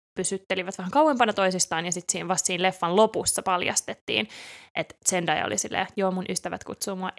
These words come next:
M Jks." Sillä oli joku muu nimi vähän niinku siinä leffassa. Niin sit siitä vähän niinku, aa, että tästä tuleekin niinku ton Spider-Manin mieliteetty.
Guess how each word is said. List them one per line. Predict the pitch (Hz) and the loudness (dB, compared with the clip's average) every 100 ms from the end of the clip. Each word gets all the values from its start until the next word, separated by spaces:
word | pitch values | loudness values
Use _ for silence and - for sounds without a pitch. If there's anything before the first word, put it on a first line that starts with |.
| 185 | -6
M | 190 | -4
Jks." | 214 233 254 - - _ - | -4 -4 -2 -4 -6 _ -12
Sillä | - 151 | -8 -6
oli | 156 | -6
joku | 160 | -6
muu | 175 175 | -6 -6
nimi | 175 185 - | -6 -8 -10
vähän | 254 254 | -10 -10
niinku | 247 254 | -10 -8
siinä | - 247 240 - _ _ - | -6 -6 -6 -10 _ _ -12
leffassa. | 202 - 247 - 262 - - | -12 -8 -4 -2 -4 -8 -2
Niin | 175 | 0
sit | 170 160 | 0 0
siitä | 214 196 175 | 0 2 0
vähän | - - | -4 -8
niinku, | - - - _ _ _ - | -10 -12 -14 _ _ _ -8
aa, | 165 190 233 185 139 | 0 8 8 8 4
että | - - | -2 -4
tästä | 196 - | -4 -2
tuleekin | - - - - - | -6 -8 -12 -16 -18
niinku | - - - - _ _ _ _ _ - | -16 -14 -10 -10 _ _ _ _ _ -14
ton | 160 156 - _ _ _ _ - - | -12 -10 -14 _ _ _ _ -6 0
Spider-Manin | 165 156 160 170 175 185 - _ _ - | 2 2 -2 -6 -4 -4 -6 _ _ 0
mieliteetty. | 214 165 - - - | 2 2 -2 -10 -14